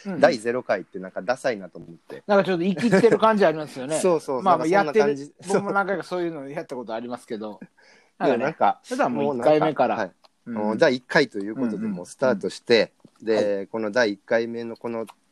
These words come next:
Speaker 2: 立ち上がり具合ですか。
Speaker 1: はい。
Speaker 2: えー、番組が <laughs> 徐々に立ち上がっていくところからちょっと楽しんでいただけたら。
Speaker 1: わかんないです。も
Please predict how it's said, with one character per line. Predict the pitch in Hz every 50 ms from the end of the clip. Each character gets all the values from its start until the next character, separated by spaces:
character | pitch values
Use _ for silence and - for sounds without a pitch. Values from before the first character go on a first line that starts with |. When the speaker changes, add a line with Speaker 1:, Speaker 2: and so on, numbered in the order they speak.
| _ _ _ _
Speaker 2:
立 | - 117 - -
ち | 120
上 | 113 104
が | 113 113
り | 117 110
具 | 120 131
合 | 123 104
で | 82 85
す | 85 - -
か。 | 87 85 - - _ _ _
Speaker 1:
は | - 131 123
い。 | 104 - - _ -
Speaker 2:
え | 98 98 98 98
ー、 |
番 | 92 117 120 131
組 | 110 98 - - 185 143
が | - 175 - _
<laughs> | _ _ _ _ _ _ _ _
徐 | 113 123 131
々 | 120 110
に | 98 92
立 | - 110 - -
ち | 117
上 | 113 110
が | 110 113
っ | 104
て | _ - 113 110
い | 110 101
く | - 113 -
と | - 123
こ | - - 127
ろ | 120 110
か | - 147 147
ら | 139 113 98
ち | -
ょ | 104 87
っ |
と | - 90
楽 | - 98 98 95
し | - -
ん | 98 90
で | 87 90
い |
た | 85 95
だ | 90 90 87
け | 85 80
た | 82 80
ら。 | -
Speaker 1:
わ | 151 147
か | 175 175
ん | 170
な | 156
い | 139
で | -
す。 | - 135
も | 127 127